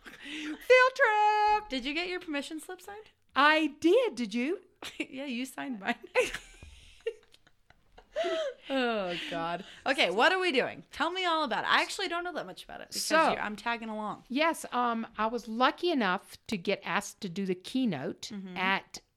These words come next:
Speaker 1: a investor conference that's coming up for women, for women to pitch their product ideas. And it's being done by an amazing,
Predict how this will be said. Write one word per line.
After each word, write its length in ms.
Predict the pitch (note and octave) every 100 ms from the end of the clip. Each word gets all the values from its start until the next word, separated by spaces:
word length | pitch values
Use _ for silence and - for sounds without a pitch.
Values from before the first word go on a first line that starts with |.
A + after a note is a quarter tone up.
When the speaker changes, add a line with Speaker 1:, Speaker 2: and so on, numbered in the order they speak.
| _ -
Speaker 1:
a 720 | G#3 G3 F#3+ F#3 F#3 F3+ F3 -
investor 960 | F#3+ F#3 G#3+ B3+ - F#3 F3 F3 - -
conference 560 | - F3+ - F3+ E3+ -
that's 260 | - -
coming 260 | - F3 E3+
up 300 | F3 F3+ - _
for 80 | G3
women, 460 | F#3 D4+ E4 - D#3+ _ _ _ _ _ _
for 140 | G#3
women 300 | G3 A3 A3+
to 80 | G#3
pitch 640 | G#3 - A3 A3 - - -
their 480 | G3+ G3 G3+ G#3 G3+ _
product 360 | - G3 G3+ G3+
ideas. 680 | F3 E3+ F3 F3 A#3 - - _ - _ _
And 320 | F#3+ F#3+ G3 G3+
it's 240 | G#3 F#3+
being 420 | - A3 G#3+ G#3
done 340 | G3+ G#3+ G#3+ G#3+
by 460 | F#3+ F#3 F3 F3 -
an 140 | F#3 F#3
amazing, 1080 | F3+ F3+ F#3+ G#3+ A3+ G#3+ A3 G#3 G#3 G3+